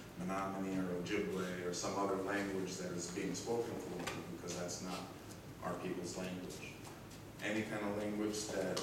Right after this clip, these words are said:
would be, I mean, whether you're looking at another Algonquin language, or if you're looking at, uh, uh, Spanish or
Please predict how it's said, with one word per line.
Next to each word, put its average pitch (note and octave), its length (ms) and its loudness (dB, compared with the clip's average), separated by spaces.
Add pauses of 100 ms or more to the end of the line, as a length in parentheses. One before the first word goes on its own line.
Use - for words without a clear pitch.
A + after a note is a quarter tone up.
would F#2 160 0
be, F#2+ 160 0
I F#2 400 0
mean, F#2 80 2
whether G2 160 2 (240)
you're G#2 160 4
looking G2+ 220 2
at F#2 180 2
another G2 400 6 (160)
Algonquin G2+ 400 0
language, G2+ 560 2 (160)
or F#2 160 2
if F#2 80 -2
you're F#2 160 2
looking F#2+ 400 -2
at, F#2 160 -4 (480)
uh, F2 880 -2 (560)
uh, - 220 -4 (880)
Spanish - 1040 0
or E2+ 480 0